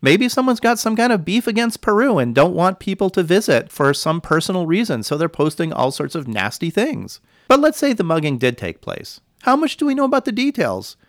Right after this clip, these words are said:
Did it happen at three A M in the morning outside a strip club where there might have been a high concentration of drunk young hoodlums looking to make a quick heist?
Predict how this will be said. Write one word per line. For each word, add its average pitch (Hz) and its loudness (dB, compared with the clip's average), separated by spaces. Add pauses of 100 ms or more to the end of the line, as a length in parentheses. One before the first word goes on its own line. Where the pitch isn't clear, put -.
(160)
Did 151 4
it 131 2
happen 127 2
at 101 0
three 123 -2
A 120 4
M 113 2
in 123 -2
the 104 -2
morning 110 -2
outside 101 -2
a 85 -4
strip - -6
club 147 0
where 117 0
there 95 -6
might 104 0
have 113 -6
been 101 -6
a 92 -10
high 104 -2
concentration 107 -4
of 95 -10
drunk 101 -4
young 107 -2
hoodlums 143 -2
looking 113 -6
to 107 -8
make 104 -4
a 98 -8
quick - -10
heist? 117 -2